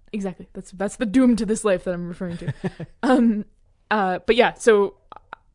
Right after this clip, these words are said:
Speaker 1: I am a huge Trent Reznor fan. It comes with the territory. And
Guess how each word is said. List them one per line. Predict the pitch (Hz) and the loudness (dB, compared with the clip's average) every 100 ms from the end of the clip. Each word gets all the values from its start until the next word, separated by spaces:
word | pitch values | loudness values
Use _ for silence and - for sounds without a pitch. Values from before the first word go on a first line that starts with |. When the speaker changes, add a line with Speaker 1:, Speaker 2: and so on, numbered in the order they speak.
| _ | _
Speaker 1:
I | 208 208 196 190 - | -2 0 0 -2 -6
am | 185 175 165 | -10 -10 -12
a | |
huge | 170 202 190 - - _ | -10 -8 -8 -12 -20 _
Trent | - 170 | -14 -12
Reznor | 185 170 165 | -10 -10 -10
fan. | - 165 180 - | -12 -10 -10 -10
It | 185 | -10
comes | 180 175 | -8 -8
with | 175 | -12
the | |
territory. | 165 170 165 170 170 190 - _ _ - | -12 -10 -10 -8 -10 -10 -14 _ _ -4
And | 190 185 180 | -2 -2 -6